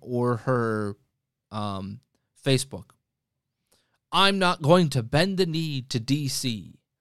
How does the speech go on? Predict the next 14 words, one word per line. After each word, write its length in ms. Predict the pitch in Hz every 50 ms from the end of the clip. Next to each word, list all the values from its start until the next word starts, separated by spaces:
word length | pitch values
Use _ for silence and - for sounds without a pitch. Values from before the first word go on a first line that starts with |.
| _ _ _ _ _ _ _ _
Great 520 | _ - 247 262 269 269 285 294 277 - - -
alliteration. 960 | - 226 254 233 214 214 220 214 190 165 170 208 226 - - - 113 101 - - _ _ _ _
Nancy 400 | 117 151 175 196 202 - - 180
Mace 440 | 170 165 180 175 147 131 - - -
standing 540 | - - - - 170 180 190 180 175 170 165
up, 300 | 170 165 147 135 139 120
being 280 | 120 156 170 170 160 143
the 120 | 156 151
hero. 520 | 131 - 160 165 156 135 113 98 78 - _ _ _ _ _ _ _ _ _ _ _ _ _ _ _ _ _ _ _ _ _ _ _ _ _ _ _ _ _ _ _ _ _ _ _ _ _ _ _ _ _ _
But 180 | 147 214 220 185
that's 240 | 208 233 254 - 277
not 160 | 285 277 277
the 80 | 262
take. 420 | 208 - 247 240 - - - -